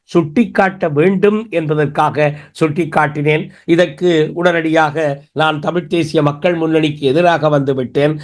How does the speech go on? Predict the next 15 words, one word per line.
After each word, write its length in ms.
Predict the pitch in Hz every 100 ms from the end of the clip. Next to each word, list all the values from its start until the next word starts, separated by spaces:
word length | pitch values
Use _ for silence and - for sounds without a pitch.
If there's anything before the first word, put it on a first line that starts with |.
| -
நான் 240 | 160 165 160
இன்னும் 240 | 165 175
ஒரு 400 | 170 165 156 147 -
பக்கத்துக்கு 600 | - 165 170 147 156 165
போய்விட்டேன், 640 | 147 147 143 139 120 143 139 -
அல்லது 380 | 190 185 170
நானும் 420 | 165 160 180 180 170
துரோகியாகி 720 | 156 180 190 170 170 170 180
கொண்டிருக்கிறேன் 760 | 147 165 156 151 147 151 147 143
என்று 340 | 143 139 156 135 120 _ _
தயவு 280 | 131 170 165
செய்து 280 | 160 160
என்னை 280 | 143 143 190
விமர்சித்து 520 | 170 156 147 139 120 131
விடாதீர்கள் 680 | 123 135 135 123 139 135